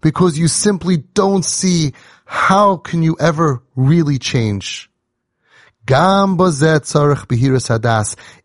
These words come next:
Even with this, you need to have clarity to know this very fundamental lesson.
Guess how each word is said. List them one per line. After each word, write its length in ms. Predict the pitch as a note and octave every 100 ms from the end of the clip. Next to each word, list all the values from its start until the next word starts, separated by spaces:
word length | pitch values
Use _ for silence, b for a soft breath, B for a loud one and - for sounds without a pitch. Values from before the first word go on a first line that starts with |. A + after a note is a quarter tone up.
| -
Even 400 | G3 A3 G#3 G3
with 180 | F3 -
this, 380 | D3+ G#2 - - b b
you 160 | C#3+
need 220 | D#3+ G3 F3+
to 80 |
have 280 | E3 F3+ D#3
clarity 800 | - - E3 G3+ G3 C3 E2+ A#2 _ b b
to 120 | -
know 380 | E3+ E3 F3+ F3+
this 260 | E3 D#3 -
very 480 | C#3 D#3 G3+ G3
fundamental 800 | E3+ - F#3+ F#3 F3+ F#3 E3+ E3
lesson. 580 | D3+ C3 - G2 E2+ F#2+